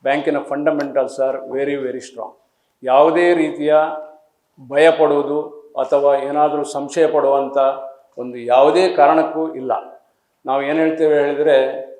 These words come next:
ಬೇರೆ ಬೇರೆ ರೇಷಿಯೋಗಳಿದ್ದಾವೆ. ಅದರಲ್ಲಿ ಕ್ಯಾಪಿಟಿಕಲ್, ಕ್ಯಾಪಿಟಲ್ ಅಡೆಕ್ವಸಿ ರೇಷಿಯೋ ಅಂತ ಹೇಳಿ ಇದೆ, ಅದು ಮಾರ್ಚಿನಲ್ಲಿ ಪಬ್ಲಿಷ್ ಆಗಿದೆ. ನಾನು ಈಗ ಯಾವ ನಂಬರು ಮಾತಾಡೋದಿಲ್ಲ, ಪಬ್ಲಿಷ್ ಆಗಿದೆ, ವೆಬ್ಸೈಟ್‌ನಲ್ಲಿ ಸಿಗ್ತದೆ. ಅದು ಎಲ್ಲ ನಮ್ಮ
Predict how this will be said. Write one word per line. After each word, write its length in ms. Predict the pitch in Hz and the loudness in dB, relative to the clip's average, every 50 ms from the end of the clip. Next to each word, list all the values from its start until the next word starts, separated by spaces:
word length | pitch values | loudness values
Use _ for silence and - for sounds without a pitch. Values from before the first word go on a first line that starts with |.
| _ _ - | _ _ -6
ಬೇರೆ 180 | 131 143 156 160 | -2 -2 0 0
ಬೇರೆ 220 | 160 175 160 156 | 0 0 0 0
ರೇಷಿಯೋಗಳಿದ್ದಾವೆ. 840 | 135 147 147 147 - 160 147 135 131 123 117 117 117 107 - - - | -2 -4 -4 -6 -6 -6 -6 -6 -6 -8 -8 -10 -12 -12 -12 -16 -14
ಅದರಲ್ಲಿ 220 | 131 127 135 131 131 | -12 -12 -10 -12 -12
ಕ್ಯಾಪಿಟಿಕಲ್, 720 | - - - 135 135 139 - 160 151 - 151 143 - - | -12 -8 -6 -4 -4 -4 -6 -8 -8 -6 -6 -8 -8 -10
ಕ್ಯಾಪಿಟಲ್ 500 | - - 139 135 135 - - - 147 147 143 - | -10 -6 -4 -4 -4 -4 -4 -4 -4 -4 -6 -8
ಅಡೆಕ್ವಸಿ 460 | 135 143 143 - - 147 143 - 143 139 | -8 -10 -10 -8 -10 -12 -12 -10 -10 -10
ರೇಷಿಯೋ 380 | 131 131 127 - - 135 127 | -8 -10 -10 -10 -12 -12 -12
ಅಂತ 180 | 123 120 113 131 | -12 -12 -12 -10
ಹೇಳಿ 400 | 127 120 123 127 127 127 127 127 | -10 -10 -8 -8 -8 -8 -8 -10
ಇದೆ, 440 | 117 113 113 117 - - _ _ _ _ _ - - _ - | -8 -8 -8 -10 -10 -12 _ _ _ _ _ -20 -18 _ -12
ಅದು 180 | 131 123 135 | -10 -10 -8
ಮಾರ್ಚಿನಲ್ಲಿ 640 | 127 123 127 139 147 - - 147 143 143 139 143 147 | -6 -2 0 0 0 -2 -4 -6 -6 -6 -6 -6 -8
ಪಬ್ಲಿಷ್ 460 | - - - 143 151 165 156 156 - | -8 -8 -10 -6 -4 -4 -4 -2 -2
ಆಗಿದೆ. 220 | 127 - - - 123 | -4 -4 -4 -6 -6
ನಾನು 220 | 117 131 135 135 | -6 -6 -4 -6
ಈಗ 180 | 143 147 147 151 147 143 - | -6 -2 0 0 0 0 2
ಯಾವ 260 | 127 131 139 151 165 | 2 4 6 6 6
ನಂಬರು 400 | 160 165 160 160 156 156 165 165 | 6 4 2 2 2 4 4 4
ಮಾತಾಡೋದಿಲ್ಲ, 640 | 160 143 139 139 143 135 131 127 123 123 113 120 - - _ _ _ _ _ _ _ _ _ | 2 0 0 0 0 -2 -2 -2 -6 -10 -10 -12 -12 -14 _ _ _ _ _ _ _ _ _
ಪಬ್ಲಿಷ್ 380 | - 156 156 160 175 160 170 170 | -2 -2 0 0 -2 -2 2 2
ಆಗಿದೆ, 440 | 156 151 147 156 151 165 180 - - | 2 2 2 0 -4 -4 -6 -6 -8
ವೆಬ್ಸೈಟ್‌ನಲ್ಲಿ 500 | 139 - - - 127 120 123 123 127 120 | -12 -12 -12 -12 -12 -12 -12 -16 -16 -16
ಸಿಗ್ತದೆ. 600 | - 131 - _ - 117 117 - _ _ _ _ _ _ - | -16 -18 -18 _ -20 -20 -20 -20 _ _ _ _ _ _ -6
ಅದು 160 | 139 143 147 | -4 -2 0
ಎಲ್ಲ 260 | 147 147 156 170 180 185 185 180 - - - - | 0 0 2 6 6 6 6 6 4 0 -4 -6
ನಮ್ಮ 440 | 139 139 147 151 151 151 147 - - | -8 -6 -6 -2 0 0 -2 -2 -6